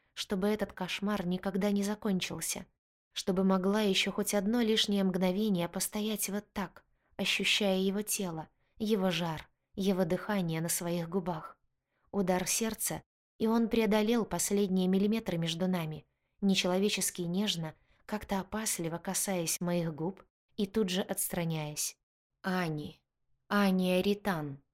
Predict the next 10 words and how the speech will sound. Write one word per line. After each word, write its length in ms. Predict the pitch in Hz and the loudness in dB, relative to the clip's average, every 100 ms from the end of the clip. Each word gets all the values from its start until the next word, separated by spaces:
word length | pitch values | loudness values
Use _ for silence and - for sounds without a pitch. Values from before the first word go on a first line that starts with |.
| _ _ _ - | _ _ _ -6
дочь 420 | 214 220 208 - - | 0 2 2 -2 -2
Ариса 480 | 190 180 165 - | -2 0 0 0
Ритана». 560 | 185 190 190 165 143 139 - _ _ _ _ _ | 0 0 -2 -6 -6 -10 -16 _ _ _ _ _
Хриплый, 680 | - 208 214 156 143 135 - _ | 0 2 0 -2 -6 -6 -12 _
совершенно 600 | - 208 190 - 202 190 185 | -4 0 0 0 2 2 2
не 120 | 185 | 0
похожий 540 | 190 180 - 190 156 | -2 -6 -4 -2 -2
на 140 | 151 165 | -2 -4
Кира 360 | - 165 170 | -6 -6 -4
голос. 560 | 175 175 156 147 - - | -4 -6 -6 -4 -4 -4